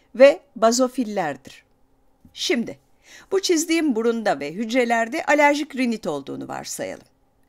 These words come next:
Ve burada tam olarak neler olduğunu bir inceleyelim. Diğer tüm alerji türlerinde olduğu gibi alerjik rinitte de vücudun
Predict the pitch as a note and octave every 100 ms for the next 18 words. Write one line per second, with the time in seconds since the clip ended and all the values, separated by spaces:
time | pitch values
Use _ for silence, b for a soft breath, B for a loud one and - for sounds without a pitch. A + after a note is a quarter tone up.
0 | _ _ _ A3+ A#3 E4 F#4 E3 D3 D4
1 | - b b _ - F4 G#3 E3+ B3 C#4
2 | A3+ C#4 D4 A3 D3+ C#3+ B2+ A#3+ D3 B2
3 | - A2 F2+ C#2 _ _ _ _ _ _
4 | _ _ _ _ _ _ - D#4 F4+ F4+
5 | G#4 F#4+ C#4 C4+ C4+ C#4+ C4 B3 A#3+ A#3+
6 | A3+ A3+ A#3 C#4 C4 F#3+ C#4 - G#3+ G#3+
7 | A3 B3+ - E3+ D#3 - D3 G3+ C4 B
8 | B A3 F#3+ F#3+ F3 F4